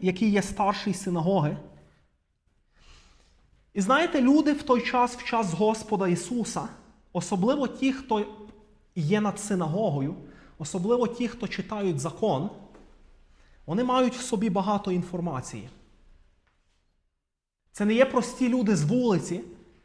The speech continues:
до якого ти би підійшов і спитав: «Що говорить Боже Слово про ту і про ту частину стосовно закону, наприклад, Мойсея?» Простий перехожий міг сказати: «Я не знаю»,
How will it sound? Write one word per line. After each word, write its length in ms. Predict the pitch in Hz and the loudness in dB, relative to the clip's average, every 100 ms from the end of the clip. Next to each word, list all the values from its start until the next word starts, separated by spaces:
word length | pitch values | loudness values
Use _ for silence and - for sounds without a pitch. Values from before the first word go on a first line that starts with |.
| _ _ _ _ _ | _ _ _ _ _
до 120 | 160 | 0
якого 280 | 196 214 226 | 2 2 0
ти 120 | 226 | 2
би 100 | 220 | 0
підійшов 640 | 233 214 180 180 - 214 196 | 0 0 0 -2 -2 0 0
і 40 | |
спитав: 680 | 180 202 180 185 175 - - - - _ _ _ _ _ _ _ _ _ _ _ | -4 -8 0 2 2 -2 -18 -20 -20 _ _ _ _ _ _ _ _ _ _ _
«Що 200 | - 285 | -10 0
говорить 360 | 262 233 220 190 | 4 6 6 6
Боже 220 | 190 175 | 2 2
Слово 320 | 175 196 180 | -2 0 0
про 160 | 175 170 | 0 -4
ту 160 | 190 180 | 0 0
і 80 | |
про 160 | 165 160 | 0 -6
ту 180 | - 175 | -4 -6
частину 580 | - 147 - 151 135 143 - - _ | -6 -8 -4 -4 -4 -8 -16 -20 _
стосовно 600 | - - 151 175 156 151 | -14 -10 -6 -4 -4 -4
закону, 500 | 143 147 165 127 110 - - | -4 -4 -4 -4 -8 -14 -12
наприклад, 420 | - 160 147 147 | -8 -6 -6 -6
Мойсея?» 540 | 156 147 - 120 98 - - _ _ _ _ _ _ _ _ _ _ _ _ _ _ _ | -4 -4 -4 -8 -8 -14 -20 _ _ _ _ _ _ _ _ _ _ _ _ _ _ _
Простий 440 | 208 214 - 285 | -2 -2 0 0
перехожий 520 | 285 240 233 254 233 | 4 2 6 6 6
міг 160 | 226 220 | 2 0
сказати: 420 | - 202 208 202 | -4 -4 -4 -2
«Я 120 | 190 | -2
не 80 | 180 | -2
знаю», 420 | 160 170 104 127 | -2 -4 -6 -10